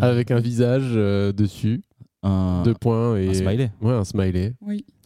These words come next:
Speaker 2: Là, c'est un smiley qui sourit, mais
Speaker 1: Avec
Speaker 2: parfois,
Speaker 1: pas
Speaker 2: c'est
Speaker 1: beaucoup
Speaker 2: un
Speaker 1: de,
Speaker 2: smiley qui
Speaker 1: ouais,
Speaker 2: rigole.
Speaker 1: pas
Speaker 2: Enfin,
Speaker 1: beaucoup
Speaker 2: c'est
Speaker 1: d'animation, c'est vraiment genre les têtes changent, euh.
Speaker 3: Oui, c'est, bah, c'est, c'est la version bêta, quoi.
Speaker 2: Ouais.
Speaker 3: Ça
Speaker 1: Ouais.
Speaker 3: va arriver, hein.
Speaker 2: Ok.
Speaker 3: Après,
Speaker 1: Avec,
Speaker 3: je serais
Speaker 1: euh,
Speaker 3: Lil, euh, Lil Michaela, vous voyez ou pas ? C'est
Speaker 2: Non.
Speaker 3: une, une influenceuse sur Insta.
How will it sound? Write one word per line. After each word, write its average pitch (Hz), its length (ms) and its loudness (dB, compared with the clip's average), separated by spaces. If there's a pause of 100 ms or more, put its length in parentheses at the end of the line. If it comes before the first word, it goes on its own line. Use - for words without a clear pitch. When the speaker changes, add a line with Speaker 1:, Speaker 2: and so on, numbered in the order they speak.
Speaker 2:
Là, 104 100 2
c'est - 120 -2
un - 40 0
smiley 87 240 -2
qui 104 120 -6
sourit, 123 300 0
mais 92 80 -2
Speaker 1:
Avec 117 160 2
Speaker 2:
parfois, 160 160 2
Speaker 1:
pas - 40 0
Speaker 2:
c'est 156 80 2
Speaker 1:
beaucoup 92 140 0
Speaker 2:
un - 20 2
Speaker 1:
de, 135 40 -4
Speaker 2:
smiley 90 280 -2
qui - 120 -6
Speaker 1:
ouais, 110 120 2
Speaker 2:
rigole. 123 240 0
Speaker 1:
pas 95 60 -2
Speaker 2:
Enfin, 110 180 0
Speaker 1:
beaucoup 127 260 0
Speaker 2:
c'est 127 60 0
Speaker 1:
d'animation, 117 640 0
c'est - 140 -2
vraiment 107 280 2
genre 110 140 0
les 98 100 0
têtes - 220 -2
changent, 117 380 0
euh. 95 460 0 (280)
Speaker 3:
Oui, 233 260 -2
c'est, 208 100 -14
bah, 202 100 -2
c'est, 208 280 -4
c'est 202 160 -8
la 202 60 -2
version 196 240 -8
bêta, 208 280 -4
quoi. 202 180 -8 (280)
Speaker 2:
Ouais. 95 120 0 (100)
Speaker 3:
Ça 202 40 -2
Speaker 1:
Ouais. 202 220 0
Speaker 3:
va 196 120 -4
arriver, 220 340 -4
hein. 214 120 -8 (400)
Speaker 2:
Ok. 104 80 -2
Speaker 3:
Après, 120 120 0
Speaker 1:
Avec, 117 160 2
Speaker 3:
je 110 60 -10
serais 117 120 0
Speaker 1:
euh, 101 240 0
Speaker 3:
Lil, 226 220 -6
euh, 196 180 -6
Lil 214 240 -6
Michaela, 220 400 -8
vous 226 80 -8
voyez 220 240 -6
ou 262 60 -8
pas ? 208 160 -8 (600)
C'est 98 140 -6
Speaker 2:
Non. 196 320 -2
Speaker 3:
une, 196 60 -8
une 202 80 -6
influenceuse 196 640 -6
sur 196 240 -6
Insta. 202 240 -4